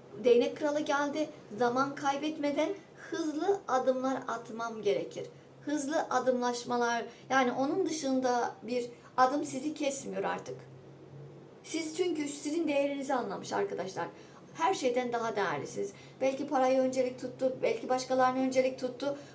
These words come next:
Uzak mesafede olanlar da var. Uzak mesafe,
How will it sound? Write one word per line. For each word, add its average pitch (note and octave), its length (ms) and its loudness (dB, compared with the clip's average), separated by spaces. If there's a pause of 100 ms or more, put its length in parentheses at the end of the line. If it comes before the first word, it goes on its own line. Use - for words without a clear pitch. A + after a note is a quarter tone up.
(100)
Uzak E4+ 320 0
mesafede C4 540 2
olanlar A#3+ 560 2
da G#3+ 120 0
var. F3+ 160 -2 (840)
Uzak A#3+ 300 0
mesafe, A#3 600 0